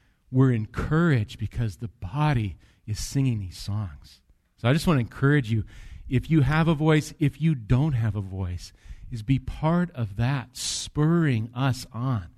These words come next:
We do it in other ways. It's not just song, but that's one way, and it's a precious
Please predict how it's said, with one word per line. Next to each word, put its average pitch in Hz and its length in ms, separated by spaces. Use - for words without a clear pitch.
We 156 100
do 214 120
it 190 80
in 143 120
other 156 280
ways. 104 400
It's 117 120
not 151 160
just 147 240
song, 135 500
but 95 120
that's 120 300
one 117 420
way, 101 540
and 107 100
it's 107 160
a 107 60
precious - 580